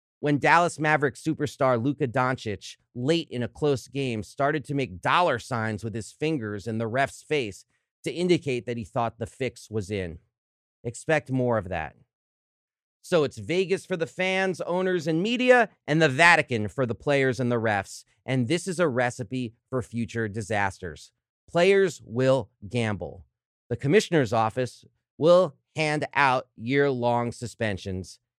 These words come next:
and the media will get in deeper with gambling companies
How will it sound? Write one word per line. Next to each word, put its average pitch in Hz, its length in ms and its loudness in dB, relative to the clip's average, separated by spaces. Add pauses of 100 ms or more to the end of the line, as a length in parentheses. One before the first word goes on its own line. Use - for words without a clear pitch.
(100)
and 127 160 0
the 123 60 2
media 120 600 0 (220)
will 165 360 8
get 147 340 0
in 135 260 0
deeper 117 420 -2
with 107 200 -4
gambling 143 480 0
companies 104 580 -8